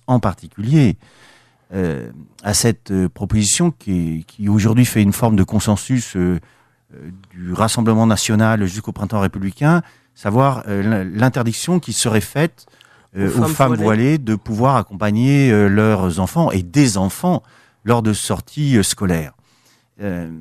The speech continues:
Speaker 1: donc une involution, euh, à mes yeux, euh, assez, euh, spectaculaire, qui, euh, au fond, ne cesse pas. Euh, de ce point de vue-là, je trouve que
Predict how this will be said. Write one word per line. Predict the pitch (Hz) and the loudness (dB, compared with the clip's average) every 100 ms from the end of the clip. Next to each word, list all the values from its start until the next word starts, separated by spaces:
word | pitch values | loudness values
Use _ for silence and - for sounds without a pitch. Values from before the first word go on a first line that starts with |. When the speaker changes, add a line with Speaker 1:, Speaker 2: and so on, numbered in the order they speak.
| 73 _ _ _ _ 151 | -20 _ _ _ _ -6
Speaker 1:
donc | 143 160 - | -2 -2 0
une | 156 147 | 4 6
involution, | 151 165 156 143 - 175 151 117 | 6 4 4 2 4 6 6 6
euh, | 113 | 4
à | 117 | 4
mes | 127 | 4
yeux, | 123 139 127 101 104 | 4 4 6 4 2
euh, | |
assez, | 131 135 - 151 135 | 0 0 2 2 4
euh, | 110 104 101 110 101 | 4 4 2 -2 -4
spectaculaire, | - - 123 - 117 - 123 135 175 202 196 _ _ _ _ _ _ _ | -8 -8 -8 -6 -8 -2 2 4 6 4 0 _ _ _ _ _ _ _
qui, | - 147 143 135 | -8 -2 2 4
euh, | 120 104 113 | 4 2 0
au | 120 | 0
fond, | - 147 | 2 4
ne | 135 123 117 | 6 6 6
cesse | - - 135 - - - - _ - | 4 2 2 2 -2 -6 -14 _ 0
pas. | 110 143 214 - _ _ _ _ _ _ _ - | 0 2 -2 -8 _ _ _ _ _ _ _ -12
Euh, | 110 123 117 104 98 - _ _ _ _ | -10 -8 -6 -6 -6 -12 _ _ _ _
de | 139 120 | -6 0
ce | 160 | 2
point | 156 143 | 4 6
de | |
vue-là, | 180 196 | 6 4
je | 113 127 127 - _ _ _ _ _ _ _ _ - | 4 2 2 0 _ _ _ _ _ _ _ _ -6
trouve | - 190 151 110 - | 4 4 4 -4 -6
que | 131 120 113 107 104 | 0 4 4 2 2